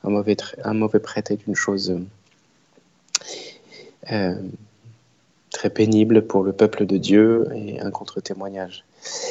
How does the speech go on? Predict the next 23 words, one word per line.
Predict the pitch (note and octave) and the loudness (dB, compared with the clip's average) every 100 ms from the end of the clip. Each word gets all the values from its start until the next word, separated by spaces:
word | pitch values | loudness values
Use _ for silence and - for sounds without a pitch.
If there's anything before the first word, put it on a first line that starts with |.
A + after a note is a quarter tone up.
| - - - | -12 -14 -6
Euh, | - F#2 D#2 D#2+ B1 - | 0 2 2 2 -2 -2
il | - A2+ | 4 4
dit | B2+ D#3+ | 8 8
aussi | C3+ - C#3 | 8 6 4
de | |
cette | B2+ D#3 D#3 | 6 4 6
période | A2+ B2+ | 6 6
une, | A#2+ G#2 F#2+ | 4 -2 -6
une | G#2+ | -6
chose | - A2 | -4 -4
assez | G#2 G#2+ | -4 -6
intéressante. | G#2 - G#2 - C3 C#3+ | -4 -4 -2 0 0 2
Les | A#2 B2 | 6 6
années | C#3 - | 6 4
que | B2+ | 2
nous | A#2 | 4
avons | A2+ A2+ | 2 2
passées | - A2 - C3 | -4 -4 -2 -4
prisonniers | - A#2+ B2 A#2 A2+ A#2 B2 | 0 0 2 0 0 -2 -4
du | - | -8
service | A2 A2 A2 A#2+ - | -2 0 0 -4 -6
militaire, | G#2+ G#2+ - G#2 A2+ C#3 - - _ _ _ _ _ _ _ _ - | -4 -4 -2 0 0 -4 -12 -20 _ _ _ _ _ _ _ _ -8
euh, | A2 G2+ | -4 -2